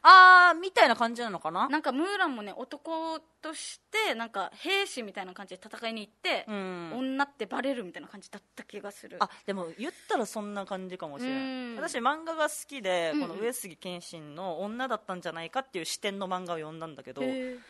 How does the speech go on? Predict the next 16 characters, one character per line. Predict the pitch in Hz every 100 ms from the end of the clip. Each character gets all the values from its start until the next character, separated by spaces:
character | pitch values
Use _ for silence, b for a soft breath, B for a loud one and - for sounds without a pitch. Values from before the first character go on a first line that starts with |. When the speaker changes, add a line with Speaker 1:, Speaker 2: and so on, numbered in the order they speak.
| B B
Speaker 1:
そ | -
の | 381 440 440
漫 | 277
画 | 202
に | 180
は、 | 180 175 - B B -
確 | 294 - -
か | 240
に、 | 170 180 180 156
Speaker 2:
う |
ん。 | 240 - _
Speaker 1:
上 | 294 480 719
杉 | - 339 247
謙 | 262 208 208
信、 | - 180
女 | 196